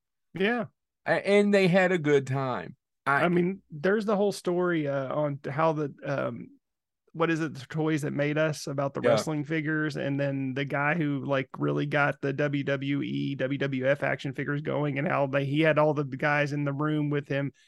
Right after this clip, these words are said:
Speaker 1: and one of them took a big old shit in his bed, and it
Speaker 2: Yeah.
Speaker 1: was probably Hulk Hogan.
Speaker 2: Yeah. No, a-, and, and in the, uh, the thirty of thirty or whatever they call them, the ones they do on E S P N, I mean, and Ric Flair, all that shit's true. And there's
Speaker 1: Mm-hmm.
Speaker 2: stuff that they leave out,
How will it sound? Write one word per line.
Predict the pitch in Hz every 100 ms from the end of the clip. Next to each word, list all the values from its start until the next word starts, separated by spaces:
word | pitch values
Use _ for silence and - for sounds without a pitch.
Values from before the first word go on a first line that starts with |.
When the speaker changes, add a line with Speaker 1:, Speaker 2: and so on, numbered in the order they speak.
| _ -
Speaker 1:
and | 143 170
one | 269
of | 277
them | 269
took | 269 185
a |
big | 147 226 262
old | 262 233
shit | - 240
in | 214
his | 170 131
bed, | 131 190 175 - - _ _ -
and | 160 156
it |
Speaker 2:
Yeah. | 151
Speaker 1:
was |
probably | - 208 226 220
Hulk | 196 202
Hogan. | 190 175 131 - _ _ _ _ _
Speaker 2:
Yeah. | 202 285 - _ _ _ - - 185 - -
No, | 311 - -
a-, | 202 -
and, | 214 220
and | 226 233
in | 214 233 226 196
the, | 226 220 202
uh, | 170 113
the | 156 165
thirty | - 202 208 175
of | 151
thirty | 185 185 196 180
or |
whatever | 147 147 139
they | 147
call | 147 147
them, | 143 139
the | 123
ones | 131 135
they |
do | 127 131
on | 123
E | 127
S | 127
P | - 131
N, | 135
I | 131
mean, | 139
and | 117 139 135 139
Ric | 170 -
Flair, | 151 160 175
all | 170 208
that | 330 320
shit's | 254 233 -
true. | - - - 180 - - _ _ -
And | 156 156 147
there's | 180
Speaker 1:
Mm-hmm. | 139
Speaker 2:
stuff | - 262 -
that | 208
they | 190
leave | 190 190 196 170 -
out, | 196 180 -